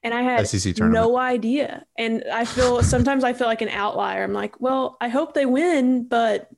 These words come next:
Speaker 1: I don't know how they're doing." So it's, it's
Speaker 2: I thi-,
Speaker 1: really
Speaker 2: I think that
Speaker 1: interesting.
Speaker 2: definitely makes you an outlier in
Speaker 1: Yeah.
Speaker 2: the U K
Speaker 1: And
Speaker 2: community.
Speaker 1: I'm from Eastern Kentucky. And so it, in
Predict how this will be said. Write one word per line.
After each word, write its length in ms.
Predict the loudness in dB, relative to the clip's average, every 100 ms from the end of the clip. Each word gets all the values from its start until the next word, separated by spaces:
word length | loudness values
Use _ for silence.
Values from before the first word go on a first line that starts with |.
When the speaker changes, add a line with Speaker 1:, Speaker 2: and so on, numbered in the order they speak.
| _ _ _ _ _ _ _
Speaker 1:
I 100 | -4
don't 220 | 0 2
know 160 | 2 2
how 180 | -2 0
they're 160 | 0
doing." 540 | 0 2 2 0 -4 -6
So 280 | -4 -2 0
it's, 300 | 0 -2 -10 -14 _ -4
it's 100 | -2
Speaker 2:
I 40 |
thi-, 100 | 2
Speaker 1:
really 100 | 2
Speaker 2:
I 120 | 2
think 180 | 2 0
that 60 | 0
Speaker 1:
interesting. 80 | 0
Speaker 2:
definitely 320 | 0 0 0
makes 280 | 0 -2 0
you 120 | 0
an 80 | 0
outlier 580 | -2 -2 -2 -4 -6 -6
in 80 | -2
Speaker 1:
Yeah. 180 | 0 0
Speaker 2:
the 80 |
U 160 | 0 -2
K 140 | -2
Speaker 1:
And 100 | -4
Speaker 2:
community. 320 | 0 0 0 0
Speaker 1:
I'm 160 | 0
from 220 | 0 0
Eastern 340 | 0 -2 0 -2
Kentucky. 720 | 0 0 0 -4 -4 -4 -4
And 180 | -4 -2
so 220 | 0 0
it, 140 | 0 -2
in 380 | -2 2 0